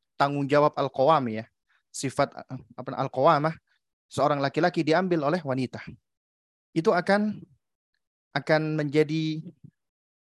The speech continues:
hancur, ya. Itu akan menjadi berantakan.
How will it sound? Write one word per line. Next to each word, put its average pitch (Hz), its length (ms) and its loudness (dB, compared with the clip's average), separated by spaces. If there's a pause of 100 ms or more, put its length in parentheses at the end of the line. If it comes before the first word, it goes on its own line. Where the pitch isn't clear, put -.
(260)
hancur, 190 400 0 (720)
ya. 135 300 -4 (1600)
Itu 139 180 -6
akan 156 300 0
menjadi 131 260 -2
berantakan. 135 640 -2